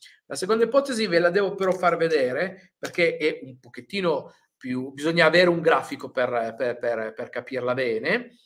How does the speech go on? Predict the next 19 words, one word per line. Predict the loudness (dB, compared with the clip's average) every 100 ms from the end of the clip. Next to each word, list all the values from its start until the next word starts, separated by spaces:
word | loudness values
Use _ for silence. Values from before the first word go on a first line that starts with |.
| _ _
L'ho | -6 -4
postato | -4 -6 2 4 4 4 4 4 0 -12 _
su, | -14 -8 -4 -2 -4 -8
sul | -8 -6 -4
mio | -4
profilo | -4 -6 -4 0 0 0 -10
X, | -8 -6 0 2 2 -2 -16 _ _
vediamo | -8 -2 2 2 0
se | -2 0
lo | 0
trovo, | 2 2 4 0 0
eccolo | -4 -2 -4 -4
qua, | 0 2 2 0 -8
adesso | -10 -8 -8 -10
vi | -12 -8
condivido | -2 -2 -2 -8 -6 0 2 2 0 _ _ -8
questo | -8 -6 -2
grafico, | 2 2 2 -6 4 6 4 -2 _ _ _ _ _ _ _ _ _ _ _ _ _ _ _ -16
eccolo. | -16 -16 -6 -2 -2 -4 -20